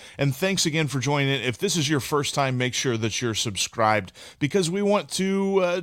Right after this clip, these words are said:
talk to you about the Cincinnati Reds. Plus, if you're watching here on YouTube for your first time ever, make sure you jump in the comments section below. Always love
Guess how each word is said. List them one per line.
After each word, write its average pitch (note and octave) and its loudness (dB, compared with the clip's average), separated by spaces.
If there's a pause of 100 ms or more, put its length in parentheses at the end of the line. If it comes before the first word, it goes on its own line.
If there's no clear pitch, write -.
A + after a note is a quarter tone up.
talk - -2
to D3+ -6
you C3 -6 (260)
about C#3 2 (280)
the C3 2
Cincinnati A2 0
Reds. B2 2
Plus, B2+ 0
if G#2+ -4
you're G#2+ 0
watching C3 2
here A#2+ 0
on A2+ 2
YouTube A2+ -2
for A#2 -4
your G#2 -2
first G#2+ -6
time G2 -6
ever, E3+ 0 (240)
make A3+ -2
sure A#3+ 0
you G#3+ -4
jump G3 0
in F#3 0
the E3 0
comments E3 0
section C3+ -6
below. A#2+ 0
Always A#2+ 0
love G#2+ 0